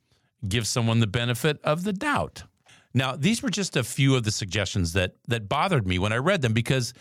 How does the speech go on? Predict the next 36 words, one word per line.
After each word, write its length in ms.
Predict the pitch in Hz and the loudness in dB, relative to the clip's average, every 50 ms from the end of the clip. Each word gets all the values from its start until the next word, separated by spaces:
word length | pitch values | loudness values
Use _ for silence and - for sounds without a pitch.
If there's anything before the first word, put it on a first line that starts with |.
| - - _ _ _ _ - | -20 -20 _ _ _ _ -2
isn't 280 | 160 180 - 240 233 | -2 0 0 -2 -2
this 180 | - 220 180 - | 0 0 0 0
just 300 | - - 185 151 - - | 0 -2 -2 -2 -2 -2
sort 240 | - 135 127 127 127 | 0 0 2 2 2
of 120 | 113 98 | 0 0
the 120 | 104 101 87 | 0 -2 -2
base 600 | 85 82 80 - - 107 113 123 127 120 - - | -4 -8 -12 -6 -6 -4 -2 -2 -4 -4 -6 -6
level 540 | 104 95 90 90 98 107 101 107 110 107 95 | -6 -2 0 0 0 0 2 0 0 0 0
decent 520 | 82 80 78 113 113 107 - - 98 - | -2 0 0 0 0 0 -2 -6 -6 -2
human 260 | 80 107 104 104 101 | 2 4 4 4 4
behavior? 520 | 90 92 87 85 107 98 95 107 104 107 107 _ _ _ _ _ _ _ _ _ _ _ _ _ _ - | 2 2 0 0 0 0 0 -2 -2 -2 -4 _ _ _ _ _ _ _ _ _ _ _ _ _ _ -2
Have 200 | - 107 117 110 | 2 2 4 4
we 100 | - 190 | 4 2
sunk 300 | 190 - - 165 147 123 | 0 0 -2 -4 -2 -2
that 200 | 143 123 131 - | -2 -4 -2 -2
low 260 | 120 107 107 123 139 | -2 0 2 2 0
that 220 | 127 104 90 - - - - - - 156 120 | 0 -2 -4 -4 -8 -14 -16 -16 -14 -10 -4
just 220 | 123 139 127 - | -4 -4 -2 -2
not 240 | 151 139 123 82 82 | -4 -4 -4 -4 -2
being 220 | 120 123 123 110 | 0 2 2 2
a 40 | 101 | 0
jerk 400 | 87 80 - 107 104 120 131 - | -2 -2 0 2 2 2 2 0
is 120 | 127 104 | 0 -2
the 80 | 95 87 | 0 -2
same 280 | - - 113 117 117 104 | -2 -2 -4 -4 -4 -4
as 100 | 87 78 | -6 -4
being 240 | - 110 117 101 | -4 -2 -2 -2
kind? 460 | 82 - - 73 73 113 156 240 220 - - _ _ _ _ _ _ _ _ _ - | -4 -4 -4 -2 -2 -2 -2 -2 -4 -8 -10 _ _ _ _ _ _ _ _ _ -2
Well, 440 | 87 90 90 104 123 156 196 - _ _ _ _ _ - | 0 0 2 2 0 -2 -4 -6 _ _ _ _ _ 0
no, 440 | 156 202 262 262 - 73 64 - _ | 2 2 2 2 0 -2 -6 -10 _
I 140 | - 101 113 | -4 -4 -2
don't 200 | 131 135 139 127 | -2 -2 -2 0
think 220 | - 127 110 98 - | -2 -2 -2 0 0
we 120 | 113 80 | -2 0
have. 280 | 73 76 69 92 156 156 | 0 0 0 0 0 0
So 300 | - - 131 123 113 | 0 0 0 0 0